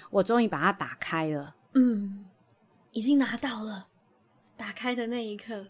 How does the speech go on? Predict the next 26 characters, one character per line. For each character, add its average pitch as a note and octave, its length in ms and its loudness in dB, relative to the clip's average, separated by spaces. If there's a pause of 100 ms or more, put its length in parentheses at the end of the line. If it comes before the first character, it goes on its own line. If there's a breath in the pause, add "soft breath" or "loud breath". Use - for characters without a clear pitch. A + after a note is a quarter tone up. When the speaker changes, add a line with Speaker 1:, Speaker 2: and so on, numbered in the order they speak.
(260)
Speaker 1:
已 A#3+ 100 6
经 F4 220 12
就 E4+ 140 12
在 E4+ 200 12
咫 A#3+ 300 2
尺 F3 340 0
了。 E3 240 2
Speaker 2:
就 F#4+ 140 -2
你， F4 160 2
就 G#4 180 0
在 G#4 160 2
你 E4 140 4
手 B3+ 180 0
上， D#4+ 180 0
但 E4 140 2
是 E4+ 80 0
钥 D#4+ 220 0
匙 A3 160 -2
在 C#4+ 140 2
哪， A#3+ 360 0
对 C4 100 -4
不 A3 120 -4
对？ G#3+ 180 -8
Speaker 1:
对， G#3 160 0
对， F#3+ 200 2
对。 E3+ 260 -4